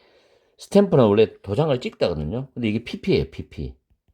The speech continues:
도장이 찍혀지도록 해야 됩니다. 도장을 받아야 됩니다. 뜻이죠. 우리말 할 때 도장을 받아야 된다는 뜻인데, must have their parking tickets stamped입니다.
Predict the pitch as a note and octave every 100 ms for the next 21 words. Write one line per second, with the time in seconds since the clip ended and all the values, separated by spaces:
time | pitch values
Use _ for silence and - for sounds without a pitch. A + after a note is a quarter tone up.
0 | _ _ _ _ _ G#2+ G#2+ E3+ D3 B2+
1 | D3 _ - F#3+ F3 D3+ C3+ C#3 G3 D3
2 | B2+ G#2 E2 D2+ C2 B1+ A#1+ - F2 A2
3 | C3 A2 - F3 G3+ G2 C2 C2 - -
4 | - - _ _ _ _ A#2+ D#3 G#2+ F#2
5 | F2 A2+ G2 A#2+ D#3 B2+ E2 D2+ D2 D2+
6 | F2 G2 C2+ _ _ _ G#2 A#2+ - F2
7 | F2+ E2 - C#3+ D3 C3+ C#3+ - - E2
8 | - C#3 B2+ - B1 - -